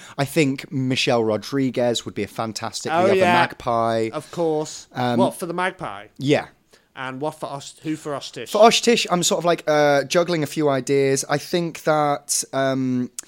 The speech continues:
Speaker 1: the actor Zahn McCla-, McClarnon would be really good. He is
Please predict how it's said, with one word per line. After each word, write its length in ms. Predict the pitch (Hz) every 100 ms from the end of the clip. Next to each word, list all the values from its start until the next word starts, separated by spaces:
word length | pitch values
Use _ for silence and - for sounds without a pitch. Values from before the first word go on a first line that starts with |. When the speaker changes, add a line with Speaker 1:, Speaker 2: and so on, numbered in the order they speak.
| - -
Speaker 1:
the 140 | 147 147
actor 640 | 143 - - 135 131 -
Zahn 440 | 139 117 143 139 131
McCla-, 400 | 120 - 147 147 -
McClarnon 800 | 123 - - 147 151 156 156 151
would 120 | 135
be 100 | 139
really 220 | 139 135
good. 200 | 135 143 143 - -
He 460 | - 170 165 165 -
is 520 | 139 135 131 120 -